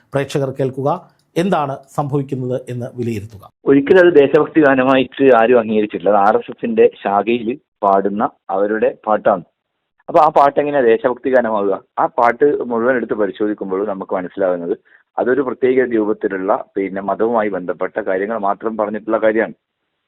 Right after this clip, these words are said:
Speaker 2: കേ-, ഇന്ത്യ എന്ന് പറയുന്നത് ഒരു ബഹുസ്വര രാഷ്ട്രമാണ്. ഇവിടെ മതമുള്ളവനും മതമില്ലാത്തവനും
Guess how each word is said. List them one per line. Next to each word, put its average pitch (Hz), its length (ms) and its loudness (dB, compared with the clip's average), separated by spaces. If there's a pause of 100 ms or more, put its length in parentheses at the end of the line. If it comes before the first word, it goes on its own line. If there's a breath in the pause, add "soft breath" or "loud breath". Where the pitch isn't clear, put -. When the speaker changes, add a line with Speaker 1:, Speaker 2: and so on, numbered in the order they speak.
(260)
Speaker 2:
കേ-, 107 220 2
ഇന്ത്യ 135 300 2
എന്ന് 151 140 0
പറയുന്നത് 135 220 2
ഒരു 107 80 2
ബഹുസ്വര 113 380 0
രാഷ്ട്രമാണ്. 92 400 -4 (100)
ഇവിടെ 110 360 -2 (140)
മതമുള്ളവനും 107 640 -4
മതമില്ലാത്തവനും 101 840 -6